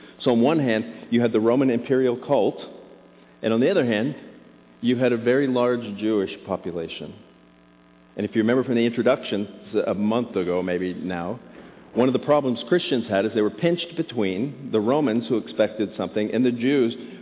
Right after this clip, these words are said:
who expected something, or who were at least sort of throwing them under the bus. And another way to look at it is, uh, on one hand, the Christians were caught between a rock and a hard place in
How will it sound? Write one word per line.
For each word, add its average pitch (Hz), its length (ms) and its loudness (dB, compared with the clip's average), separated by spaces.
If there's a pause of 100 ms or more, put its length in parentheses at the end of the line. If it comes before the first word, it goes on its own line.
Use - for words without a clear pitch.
who 101 340 2
expected 95 600 -4
something, 101 300 -4
or 104 340 0
who 107 120 -4
were 104 100 2
at - 80 -6
least 117 360 -4
sort 110 160 -2
of - 80 -8
throwing 107 320 0
them 98 160 -4
under 101 240 -2
the 95 80 -4
bus. 95 280 0 (300)
And 110 80 4
another 143 220 4
way 151 100 4
to 135 60 2
look 143 180 0
at 143 100 2
it 135 80 -2
is, 127 160 2 (160)
uh, 127 120 2
on 120 180 0
one 135 140 2
hand, 143 180 0
the 123 80 2
Christians 135 480 -2
were 123 100 0
caught 120 220 -2
between 127 280 0
a 113 40 0
rock 120 380 0 (1400)
and 120 140 0
a 113 40 -2
hard 107 300 0
place 90 280 -2 (100)
in 95 100 -6